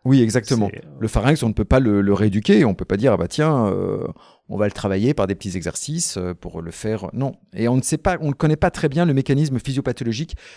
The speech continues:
Speaker 1: qui fait que, euh, les muscles ne sont pas sollicités, euh, la nuit pour maintenir une certaine, euh, rigidité.
Speaker 2: Parfait. Donc là, on va essayer de, de, d'amener un peu de concret dans notre discussion. C'est-à-dire que,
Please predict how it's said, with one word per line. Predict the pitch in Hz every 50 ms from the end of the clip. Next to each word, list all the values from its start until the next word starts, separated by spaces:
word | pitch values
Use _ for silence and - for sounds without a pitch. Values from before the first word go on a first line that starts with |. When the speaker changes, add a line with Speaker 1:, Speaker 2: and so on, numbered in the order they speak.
| - _ _
Speaker 1:
qui | - 123
fait | 110 - - 165 165
que, | - - 151 147 151 156 135 - 117
euh, | 110 110 110 110 110 107 107
les | 104 117 123
muscles | 131 156 156 - - 117
ne | 110
sont | - - 113
pas | - 139 127
sollicités, | - - - 156 147 139 - - - - - - 131 143 - - - - - _ _ _ -
euh, | 107 110 110 107 107 101
la | 110 117
nuit | 120 123 120 135 160 180 _ _ _ _ _ _
pour | - 123 127 127 104 113 110
maintenir | 117 127 120 - - 127 131 143 127
une | 120 110
certaine, | - 117 95 - - 117 117 110 104
euh, | 101 98 98 98 95 92 90 90 85 85 92 92 90 87 -
rigidité. | 117 113 101 98 82 - - - _ _ _ _ _ _ _ _ _ _ _ _ _ _ _ -
Speaker 2:
Parfait. | - - - 92 - - - - - - - - -
Donc | 120 - - -
là, | 135 135 -
on | 117 104
va | 107 107
essayer | - - - 127
de, | 113 107 107 76
de, | 78 90 98 95
d'amener | 92 98 104 110 113 113
un | 101
peu | - -
de | -
concret | - - 120 104 - - 113 98
dans | 104 98
notre | 95 92 92
discussion. | 98 98 - - 113 - - 147
C'est-à-dire | 131 - - 113 120 117 -
que, | - 113